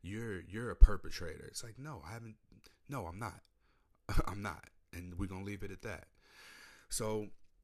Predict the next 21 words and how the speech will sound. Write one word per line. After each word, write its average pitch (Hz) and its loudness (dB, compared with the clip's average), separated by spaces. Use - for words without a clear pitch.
as 107 0
far 117 4
as 110 2
the 120 2
performative 101 12
allyship, 95 0
performative 90 -2
activism 82 -8
goes, 82 -8
like, 78 -10
the, 80 -8
the 85 -10
anti-racist 85 0
stuff, 78 -8
like, 76 -12
it 80 -10
feels 113 -6
to - 0
me 90 -6
as 82 -6
if 80 -8